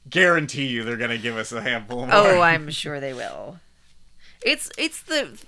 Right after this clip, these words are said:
Speaker 2: episode of the, ugh, Thorpe and Court. It's all the yuck.
Speaker 1: Though,
Speaker 2: Why?
Speaker 1: w-, yeah. Would you rather,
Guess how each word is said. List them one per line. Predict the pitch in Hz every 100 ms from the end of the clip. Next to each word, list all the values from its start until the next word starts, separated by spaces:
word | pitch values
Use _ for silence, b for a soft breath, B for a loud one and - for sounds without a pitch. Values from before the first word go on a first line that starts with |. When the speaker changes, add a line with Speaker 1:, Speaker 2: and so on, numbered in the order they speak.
| _ -
Speaker 2:
episode | 233 277 254 254 247 247
of | 220 214
the, | 208 185 - _ -
ugh, | 190 240 - - - _ _ _
Thorpe | - - 214 220 -
and | 175 190 196 180 _ -
Court. | 185 262 247 -
It's | - -
all | 151 196 220
the | 202
yuck. | 156 208 226 - -
Speaker 1:
Though, | 131 139
Speaker 2:
Why? | 160 196 220 180 165
Speaker 1:
w-, | 135 -
yeah. | 131 135 131 - 143 b b -
Would | 139 156 151
you | 160 151 -
rather, | 131 135 143 147 165 170 175